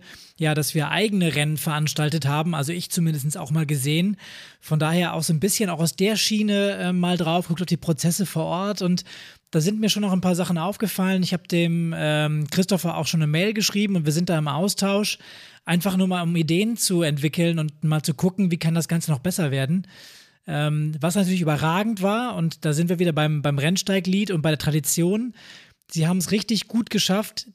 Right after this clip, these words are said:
die, ähm, die Verwurzelung, dieses Regionale einzubauen noch in die Veranstaltung.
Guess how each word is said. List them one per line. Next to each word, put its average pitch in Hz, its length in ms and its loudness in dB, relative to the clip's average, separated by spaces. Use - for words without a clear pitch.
die, 175 580 2
ähm, 151 520 0
die 160 100 0
Verwurzelung, 151 880 0
dieses 143 320 0
Regionale 156 760 0
einzubauen 170 540 0
noch 160 100 0
in 170 80 2
die 175 80 2
Veranstaltung. 139 800 -4